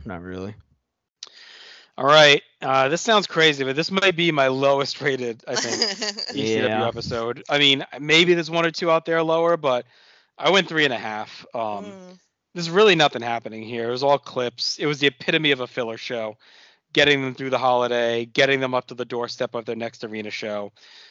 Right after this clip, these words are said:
Speaker 2: Um, this really felt like, yeah, just not a ton going on.
Speaker 3: Completely agree. I did four out of ten.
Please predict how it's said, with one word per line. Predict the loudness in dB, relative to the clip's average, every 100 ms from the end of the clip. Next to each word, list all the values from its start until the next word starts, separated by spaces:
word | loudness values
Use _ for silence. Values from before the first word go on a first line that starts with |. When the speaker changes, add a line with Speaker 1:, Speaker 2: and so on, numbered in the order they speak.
| _ _
Speaker 2:
Um, | -10 -8 -8 -8
this | -4 -4 0
really | 0 0
felt | -2 -4 -4 -6
like, | -10 -10 -12 -16 -20 _ _ -20
yeah, | -20 -20 -16
just | -14 -14
not | -6 -6 -6
a |
ton | -10 -12
going | -12 -12 -12
on. | -14 -16 _ _ _ _ _ _ -20 -20 _ _ _ _ _ -20
Speaker 3:
Completely | -20 -12 -8 -4 0 0
agree. | 0 0 0
I |
did | -4 -10 -16
four | -12 -8
out | -6
of | -8
ten. | -14 -18 -20